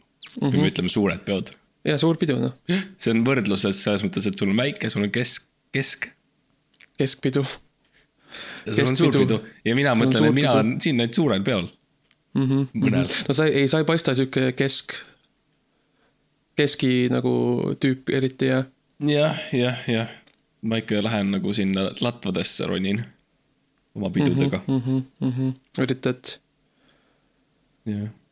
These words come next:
Speaker 1: Kas sa,
Speaker 2: Jah.
Speaker 1: äh, kas sa tead äkki, aa, tuleta mulle meelde, mis ta nimi on?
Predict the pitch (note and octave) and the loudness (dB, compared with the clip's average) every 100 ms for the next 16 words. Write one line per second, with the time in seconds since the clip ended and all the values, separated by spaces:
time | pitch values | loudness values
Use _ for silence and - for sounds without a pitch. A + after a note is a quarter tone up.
0 | _ - - C3+ C3 B2 - G3+ F#3 - | _ -6 0 2 2 0 0 0 -2 -2
1 | E3 B3 G#3 G#3+ G#3+ G#3 F#3 F3 F3 F3 | 0 0 0 0 2 2 2 2 0 0
2 | E3 D#3 D3+ D3 C#3 - - - - _ | 2 4 4 2 0 -4 -16 -14 -14 _
3 | _ _ _ _ _ _ _ _ D#3 E3 | _ _ _ _ _ _ _ _ 0 2
4 | D#3 C#3+ C3+ B2 A2 G#2+ - - D#3 C3+ | 2 2 2 0 0 -2 -6 -4 0 0
5 | A#2 A2+ A#2 A#2 G#2+ C3+ - A#2 A#2 A2+ | 0 2 2 2 2 0 0 0 2 2
6 | G#2+ G2 | 2 2